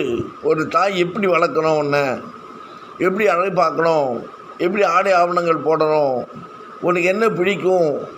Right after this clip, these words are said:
அப்படின்றத பார்த்து பார்த்து செய்யக்கூடிய ஒரு தாய். ஏன்னா பத்து மாதம் அந்த கரு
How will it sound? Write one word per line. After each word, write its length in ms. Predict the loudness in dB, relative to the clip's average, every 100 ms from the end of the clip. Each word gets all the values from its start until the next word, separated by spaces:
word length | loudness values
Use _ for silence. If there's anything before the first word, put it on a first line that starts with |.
| -18 -18 -8 -2
அப்படின்றத 440 | 0 0 0 2
பார்த்து 320 | 2 2 2
பார்த்து 340 | 2 2 0 0
செய்யக்கூடிய 380 | 2 2 2
ஒரு 100 | 2
தாய். 300 | 2 0 -2 -8 -18 -18 -18 -18 -20 -20 -20 -20 -16 -4
ஏன்னா 200 | 0 2
பத்து 240 | 2 0
மாதம் 300 | 0 2 2
அந்த 120 | 0 0
கரு 260 | 2 2